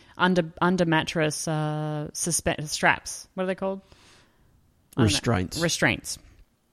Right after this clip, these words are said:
Speaker 1: And,
Speaker 2: That
Speaker 1: um,
Speaker 2: live under our mattress full time. The cleaner finds them quite interesting.
Speaker 1: <laughs> Why does your bed need to be tied down? Um,
Speaker 2: <laughs> It, it's, it's a very light bed. It's quite airy. It
Speaker 1: <laughs>
Speaker 2: sometimes tries to float away of its own accord. <laughs>
Speaker 1: Um,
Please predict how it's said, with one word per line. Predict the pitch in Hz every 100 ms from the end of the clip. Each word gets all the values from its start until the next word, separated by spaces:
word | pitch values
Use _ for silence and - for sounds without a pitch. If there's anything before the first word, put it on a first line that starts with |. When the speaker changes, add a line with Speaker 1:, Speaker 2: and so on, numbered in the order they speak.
| _ _ _ - -
Speaker 1:
And, | 190 190
Speaker 2:
That | 180
Speaker 1:
um, | 127
Speaker 2:
live | 135 120
under | 113 104
our | 95
mattress | 90 87 107 -
full | 95
time. | - 87 104
The | 120
cleaner | - 135 139
finds | 117 101 98
them | -
quite | - 85
interesting. | 85 - - - 180
Speaker 1:
<laughs> | 151 170 185 131 - 110 - - - - - -
Why | 214 277
does | 294
your | 262
bed | 196 185 175
need | 156
to | 143
be | 139
tied | 135 143 127
down? | 135 123 127 - -
Um, | 185 190 196 196 196 196 196 247
Speaker 2:
<laughs> | - - - - - -
It, | - - - - - -
it's, | 156 - - -
it's | 156 -
a | 120
very | 120 127 123
light | 120 131 -
bed. | 330 359
It's | - -
quite | 127 120
airy. | 110 139 175 185 165
It | 107 -
Speaker 1:
<laughs> | 170 143
Speaker 2:
sometimes | 120 113 117 117
tries | 127 123
to | 127
float | 139 151
away | - 277
of | 95
its | 90 120
own | 127
accord. | 143 302 127
<laughs> | - 180 170 - 220 285 294 269 - 480
Speaker 1:
Um, | 214 190 190